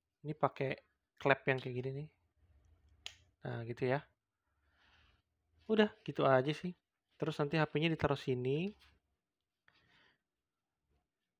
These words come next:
Di, ini bisa dibuka sih harusnya. Nah, ini gini ya.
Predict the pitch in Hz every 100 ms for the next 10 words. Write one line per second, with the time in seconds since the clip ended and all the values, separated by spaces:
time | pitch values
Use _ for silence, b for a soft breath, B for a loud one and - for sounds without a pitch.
0 | _ 143 135 151 180 185 190 190 _ _
1 | _ _ _ _ _ _ 156 147 139 135
2 | 135 147 131 123 - 131 - _ 123 117
3 | 113 B B _ 135 127 139 131